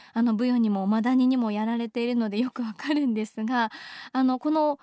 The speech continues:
鈴木さんの書かれた本の中で、マダニは落ち葉の裏に住んでいるっていうことが書かれていて、なのでこう、鈴木さんは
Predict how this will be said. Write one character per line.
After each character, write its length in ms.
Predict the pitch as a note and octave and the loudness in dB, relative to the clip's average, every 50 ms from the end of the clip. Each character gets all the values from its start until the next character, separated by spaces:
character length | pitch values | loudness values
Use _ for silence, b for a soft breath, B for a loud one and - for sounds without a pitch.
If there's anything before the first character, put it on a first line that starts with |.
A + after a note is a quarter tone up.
| b b - | b b -14
鈴 240 | - D#4 D#4+ F#4 F4+ | -8 -4 -4 -4 -2
木 60 | - | 0
さ 100 | - F#4+ | 0 0
ん 80 | F4+ | 0
の 80 | E4+ E4 | 0 -2
書 120 | - E4 - | -4 -4 -2
か 120 | - E4+ | 0 0
れ 120 | D#4+ C#4 A#3 | 0 -2 -2
た 160 | - G#3+ G#3 | -4 -4 -4
本 240 | G#3 B3 B3+ B3 A3+ | -2 -2 0 0 0
の 100 | G3+ F#3+ | 0 -2
中 380 | G3 G#3 G3+ - G3 G3 F#3+ | -2 -4 -6 -8 -10 -8 -6
で、 280 | G3+ A#3 B3 A3+ G#3 B B B B B B B B B _ | -4 -2 -2 -2 -2 B B B B B B B B B _
マ 140 | - C4 D4+ | 0 0 2
ダ 140 | E4 F#4+ G#4+ | 2 0 0
ニ 140 | G#4+ A4 G#4+ G#4+ A4 A4 | -2 -4 -2 0 0 0
は 180 | E4+ - - - _ _ - | 0 -2 -4 -8 _ _ -4
落 120 | F4+ A4+ - - | -4 -4 -4 -6
ち 80 | - C5+ | -4 -2
葉 140 | G#4+ E4 B3+ | 0 0 0
の 340 | A3+ G#3+ G#3+ G3+ G3 - - _ - | 0 0 0 -2 -4 -6 -10 _ -2
裏 200 | A#3+ B3+ D#4+ G#4+ C5+ C5 G#4 | 0 2 2 2 2 0 -2
に 60 | C#4 | -4
住 260 | - - - B3+ B3 | -4 -4 0 0 2
ん 60 | A#3+ | 2
で 80 | G3+ G3 | 0 -2
い 60 | F#3 | -6
る 80 | F#3 F3+ | -10 -12
っ 20 | |
て 120 | - - | -12 -14
い 20 | F#3 | -12
う 40 | - | -12
こ 120 | F3+ F3+ | -12 -12
と 100 | - F3+ | -10 -8
が 100 | F3+ F3+ - | -8 -8 -10
書 80 | - F#3+ | -10 -8
か 140 | - A3 G#3+ | -6 -6 -4
れ 100 | G#3 G3 | -6 -6
て 140 | - - | -8 -10
い 100 | G3+ G3 | -10 -10
て、 220 | - _ - B3+ A3+ | -8 _ -2 0 0
な 160 | B3 D#4 F#4 | 0 2 2
の 140 | G4+ G4 D#4+ | 0 0 0
で 100 | C#4 - | -2 -4
こ 120 | - A#3 | -6 -8
う、 40 | A3 | -8
鈴 260 | - - G#3 A3+ B3+ | -8 -6 -6 -6 -6
木 100 | B3 - | -6 -6
さ 180 | - - C#4 C#4 | -6 -4 -4 -2
ん 80 | C#4 | -2
は 340 | C#4+ D4+ E4+ F4 E4 A#3+ B | -2 0 2 2 2 0 B